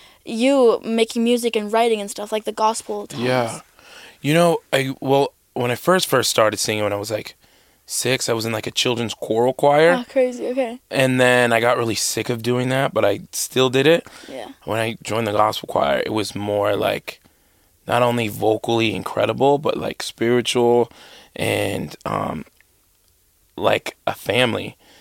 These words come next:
Speaker 1: Yeah.
Speaker 2: And the gospel choir wasn't, like, associated with a church. It was more like a traveling choir.
Speaker 1: Mm-hmm.
Speaker 2: And it made me realize I wanted to be a singer for the rest of my life.
Speaker 1: Yeah. So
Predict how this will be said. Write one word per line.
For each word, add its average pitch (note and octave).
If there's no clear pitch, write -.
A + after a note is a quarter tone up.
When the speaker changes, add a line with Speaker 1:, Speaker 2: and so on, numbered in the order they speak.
Speaker 1:
Yeah. C4+
Speaker 2:
And B2+
the B2
gospel B2
choir B2
wasn't, A#2+
like, A#2+
associated B2
with A2
a G#2+
church. -
It -
was A#2
more A2
like G#2
a -
traveling B2
choir. C3+
Speaker 1:
Mm-hmm. A#3+
Speaker 2:
And A#2
it B2+
made A2
me A#2
realize G#2
I G2+
wanted G#2
to A2+
be A2
a G2+
singer A2
for -
the C3
rest -
of F#2
my F2+
life. D#2+
Speaker 1:
Yeah. A#3+
So A3+